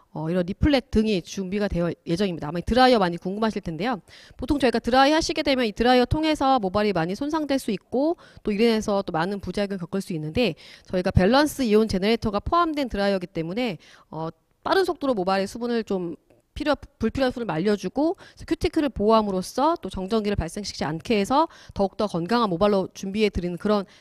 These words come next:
드라이어입니다. 그래서 또 그 밖에 또 오염물질이 들어가지 않도록 필터가 내장되어 있고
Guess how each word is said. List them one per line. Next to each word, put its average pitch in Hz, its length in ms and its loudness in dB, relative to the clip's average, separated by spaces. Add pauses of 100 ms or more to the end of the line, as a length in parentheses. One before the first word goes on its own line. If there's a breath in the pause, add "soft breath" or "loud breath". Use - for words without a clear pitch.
드라이어입니다. 165 720 0
그래서 180 320 -2 (260 loud breath)
또 202 100 -6
그 - 120 -2
밖에 226 360 0
또 190 100 0
오염물질이 247 600 4
들어가지 202 380 0
않도록 165 280 -2
필터가 339 480 2
내장되어 196 440 0
있고 214 380 0